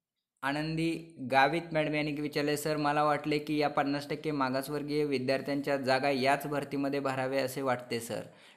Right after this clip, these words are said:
नक्कीच मॅडम, सर्व उमेदवारांची मागणी आहे की पन्नास टक्के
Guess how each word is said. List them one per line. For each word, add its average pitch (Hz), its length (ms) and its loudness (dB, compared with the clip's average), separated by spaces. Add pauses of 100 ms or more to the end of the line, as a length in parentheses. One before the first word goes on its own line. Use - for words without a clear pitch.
(100)
नक्कीच 127 320 -4
मॅडम, 151 300 -2
सर्व 151 300 0
उमेदवारांची 151 680 2
मागणी 135 480 2
आहे 147 340 0
की 151 360 -2 (440)
पन्नास 139 340 0
टक्के 156 300 -2